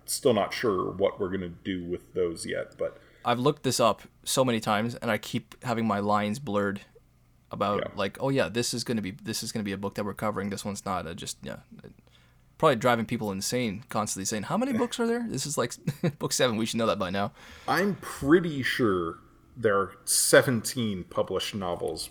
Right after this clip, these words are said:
Speaker 1: right now.
Speaker 2: Okay. 'Cause Stover had said he, he has read, like, twenty of them.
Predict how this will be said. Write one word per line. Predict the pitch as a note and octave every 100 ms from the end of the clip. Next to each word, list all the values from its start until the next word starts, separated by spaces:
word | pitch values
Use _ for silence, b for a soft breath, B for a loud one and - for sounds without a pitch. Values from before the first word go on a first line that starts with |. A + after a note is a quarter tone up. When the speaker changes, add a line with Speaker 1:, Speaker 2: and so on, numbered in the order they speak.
| -
Speaker 1:
right | F#2+ F#2 -
now. | G2+ - B2+ - - - - -
Speaker 2:
Okay. | D3+ E3 - - - - _ _ b b b b - - _ _ -
'Cause | -
Stover | G#3+ F#3+
had | B2+
said | B2+ A#2
he, | C3+ C#3+ -
he | - C#3+
has | B2+ A#2 G#2+ - -
read, | D#3 A#2 G2 F#2 - _ -
like, | G#2+ F2+ - -
twenty | - A#2 A2+
of | D2 G2
them. | D2 A#1+